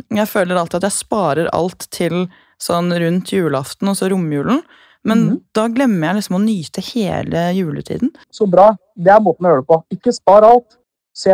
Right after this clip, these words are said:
Speaker 2: det, se det jevnt, så får man mer mulighet til det. Det er kjedelig å ta en kveld med sånn åtte julefilmer. <laughs> Det suger.
Speaker 1: <laughs> Ja, bare
Speaker 2: Det
Speaker 1: fordi du,
Speaker 2: suger.
Speaker 1: du må gjennom
Speaker 2: Gjør
Speaker 1: det,
Speaker 2: det.
Speaker 1: liksom. <laughs>
Speaker 2: Se det underveis. Det er den beste måten å gjøre det på.
Speaker 1: Men det er det,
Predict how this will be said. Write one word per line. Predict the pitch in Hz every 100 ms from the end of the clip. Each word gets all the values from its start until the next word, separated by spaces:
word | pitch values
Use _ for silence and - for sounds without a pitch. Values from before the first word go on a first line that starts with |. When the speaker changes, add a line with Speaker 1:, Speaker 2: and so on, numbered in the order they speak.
| 185
Speaker 2:
det, | 208 196 175
se | - 190
det | 190
jevnt, | 160 180 185
så |
får | 175 175 175
man |
mer | 156 160
mulighet | 160 143
til | 135
det. | 156
Det | 160 185
er | 156
kjedelig |
å | 160
ta | 190 -
en | 147 160
kveld | 165 139
med | 151
sånn | 165 -
åtte | - - _
julefilmer. | 156 156 160 - - _
<laughs> | 233 -
Det | 254 190 311
suger. | 320 311 143 226
Speaker 1:
<laughs> | -
Ja, | 294 -
bare | 233 214
Speaker 2:
Det |
Speaker 1:
fordi | 214 220
du, | 214
Speaker 2:
suger. | 190 202 214
Speaker 1:
du | 262
må | 262 262 254 226 226
gjennom | 240 208 185 170
Speaker 2:
Gjør |
Speaker 1:
det, | 165
Speaker 2:
det. |
Speaker 1:
liksom. | - - - 381 349 - 320
<laughs> | - 294 _
Speaker 2:
Se | -
det | 214 220
underveis. | 247 226 220 208 -
Det | -
er | 196
den |
beste | 180 165
måten | 160
å | 147
gjøre | 131
det |
på. | 123 - _ _ -
Speaker 1:
Men | 214
det | 214
er |
det, | 208